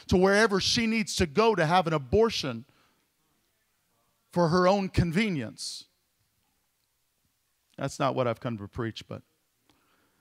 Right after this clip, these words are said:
And sure, they're crying out because what happened was the mother who, her baby was up on the second day, she hid the baby 'cause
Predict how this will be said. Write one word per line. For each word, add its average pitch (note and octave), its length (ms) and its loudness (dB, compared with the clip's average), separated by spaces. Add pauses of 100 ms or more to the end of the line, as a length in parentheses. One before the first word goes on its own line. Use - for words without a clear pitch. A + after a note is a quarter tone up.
(1400)
And D#3 100 -2
sure, F#3 240 -2
they're F3+ 160 -2
crying G#3 380 -2
out F#3 160 0
because E3+ 260 -4
what G#3+ 160 0
happened F3 460 -4
was D#3 240 -4
the D#3 80 -4
mother E3 560 0 (280)
who, D#3+ 380 2 (280)
her G#3 160 4
baby F3 300 2
was D#3 180 0
up F3 180 0
on C#3+ 100 0
the C3 80 -4
second C#3 440 -4
day, A#2+ 260 -6 (360)
she D#3 180 -6
hid D3 260 2
the B2+ 60 -8
baby G#2+ 420 -8 (720)
'cause - 300 -2